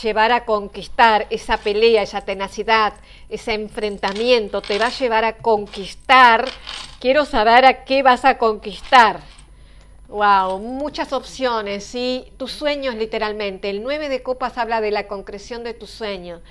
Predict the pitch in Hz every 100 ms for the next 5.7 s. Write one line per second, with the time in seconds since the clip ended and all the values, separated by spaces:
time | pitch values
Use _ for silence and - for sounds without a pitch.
0 | - - - 247 294 269 226 208 202 -
1 | 220 214 - - - 214 196 185 180 247
2 | 247 233 233 240 233 214 226 233 226 220
3 | 214 208 - 254 262 202 - 202 - 170
4 | 160 - - - - 208 208 220 233 269
5 | 269 262 269 262 285 320 -